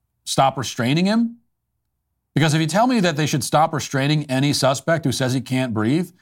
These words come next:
then what you're telling me is that cops should never restrain any suspect ever again, because half of them already say that, and the other half will start saying it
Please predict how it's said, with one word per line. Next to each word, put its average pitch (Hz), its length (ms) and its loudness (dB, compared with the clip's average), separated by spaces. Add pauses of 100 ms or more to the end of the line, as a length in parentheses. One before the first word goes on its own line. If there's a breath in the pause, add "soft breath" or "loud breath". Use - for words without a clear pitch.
(180)
then 127 140 0
what 139 140 0
you're 143 100 0
telling 180 360 2
me 107 200 -2
is 113 220 -2
that 131 160 0
cops 160 300 0
should 147 160 -2
never 143 340 0
restrain 131 680 0
any 156 240 2
suspect 147 580 0
ever 151 240 2
again, 180 380 0 (120)
because 165 240 0
half 202 260 2
of 196 120 0
them 170 200 2
already 185 480 0
say 120 260 -2
that, 101 220 0
and 151 100 0
the 170 60 2
other 220 180 2
half 165 240 0
will 151 140 -2
start 226 400 -2
saying 107 340 0
it 165 220 -4